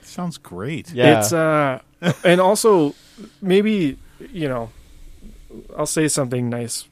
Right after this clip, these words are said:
Speaker 3: about the movie.
Speaker 2: <laughs>
Speaker 3: Um, sort of. Maybe in nineteen ninety-six, some of, like, the jokes made sense, 'cause this is clearly, like, uh, there's clearly a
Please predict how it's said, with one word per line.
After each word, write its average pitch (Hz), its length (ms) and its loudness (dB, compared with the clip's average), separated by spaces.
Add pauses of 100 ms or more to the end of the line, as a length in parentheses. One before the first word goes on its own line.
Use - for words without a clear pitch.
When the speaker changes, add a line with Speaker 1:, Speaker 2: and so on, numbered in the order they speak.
Speaker 3:
about 120 260 -10
the 127 60 -14
movie. 127 320 -14 (240)
Speaker 2:
<laughs> - 240 -10
Speaker 3:
Um, 131 400 -2 (120)
sort 139 300 -2
of. 113 200 -6 (1600)
Maybe 190 520 4 (520)
in 147 140 0
nineteen 143 360 0
ninety-six, 131 760 -2
some 147 420 0
of, 147 260 -2
like, 127 280 -4
the 131 120 -4
jokes 123 560 -6
made 170 240 -4
sense, 208 360 -4
'cause 135 200 -8
this 156 160 -10
is - 100 -8
clearly, 196 680 0 (920)
like, 147 300 0
uh, 120 380 -2 (400)
there's 165 280 0
clearly 214 420 2
a 139 500 0